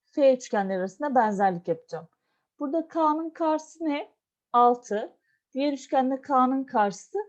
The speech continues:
iki. Görüyorsunuz küçük üçgende. O zaman şöyle yapabilirim. Arkadaşlar, burada mesela E F'nin karşı, pardon, burada noktalı açının karşısı ne? F K değil mi?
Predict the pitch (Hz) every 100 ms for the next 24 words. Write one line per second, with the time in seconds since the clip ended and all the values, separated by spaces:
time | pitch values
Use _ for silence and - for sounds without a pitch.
0 | _ _ 214 - 185 165 185 175 - 175
1 | _ - - 175 - 175 175 196 285 -
2 | _ _ _ _ - 277 320 320 311 349
3 | 330 311 311 320 294 285 226 - _ _
4 | _ _ _ _ _ _ _ _ _ _
5 | _ _ _ _ _ _ _ _ _ -
6 | 202 202 190 190 190 240 302 349 _ _
7 | _ _ 285 285 294 294 - 254 262 277
8 | 277 - - 226 254 254 285 269 277 285
9 | - 277 247 247 - _ 240 185 170 170
10 | - 240 254 254 247 311 262 262 269 262
11 | 254 285 240 247 277 247 269 415 _ _
12 | - 233 240 226 196 - _ _ _ _
13 | _ - 208 180 185 370